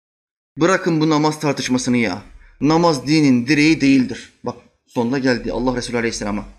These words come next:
burada giydiriyor. Resulullah Aleyhisselam ne, ne buyuruyor? "Es-salatu imadud din." Namaz dinin direğidir. Namaz dinin direğidir. Hadis sahihtir. Sahih ne demektir? Sahabe-i kiramın o kadar kuvvetlileri bu hadis-i şerifi rivayet etti ki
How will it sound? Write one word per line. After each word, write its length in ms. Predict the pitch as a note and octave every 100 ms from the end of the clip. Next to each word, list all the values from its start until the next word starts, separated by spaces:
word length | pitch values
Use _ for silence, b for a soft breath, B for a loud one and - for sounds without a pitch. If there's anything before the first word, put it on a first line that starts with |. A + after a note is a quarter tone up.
| -
burada 160 | A2
giydiriyor. 540 | A2 A2 G#2 F2+ F#2+ _ _ _ _ _ _ -
Resulullah 340 | C3+ C3+ C3+
Aleyhisselam 440 | C#3 C3 C#3 C3+ D#3
ne, 100 | E3+
ne 100 | E3+
buyuruyor? 300 | E3 B2+ C3 D#3 _ _ _ _ _ _ _ _ _
"Es-salatu 720 | C3+ - C#3+ C#3 D#3+ D#3 C3+ B2+
imadud 520 | C#3 D#3+ D#3+ C#3+ B2
din." 500 | D#3 E3 D#3+ D3 - -
Namaz 440 | B2+ C3+ D3+ C#3+ B2+
dinin 320 | C3+ C#3+ B2+
direğidir. 520 | C3+ D3+ D3 D3 C#3+ _ -
Namaz 360 | C3+ D3+ C3
dinin 300 | C3+ C#3 C3+
direğidir. 360 | C3+ D3 D3 C#3 _
Hadis 260 | - E3+ -
sahihtir. 520 | E3+ F3 F3+ F3 - _ _ _ _ -
Sahih 280 | - F3 F#3
ne 100 | G3
demektir? 380 | F#3 D#3 F#3+ F#3 _ _ _ _
Sahabe-i 580 | - C#3 C#3 D3+ D#3+ D#3
kiramın 440 | D#3 D3 D#3+ F3+ -
o 80 |
kadar 300 | D3+ D#3+ E3
kuvvetlileri 500 | - C#3+ C3 A#2+ A#2+
bu 100 | B2+
hadis-i 260 | C3+ B2 -
şerifi 280 | B2+ A#2+ B2
rivayet 280 | A#2 B2 C#3+
etti 200 | D3 G3+
ki 200 | G3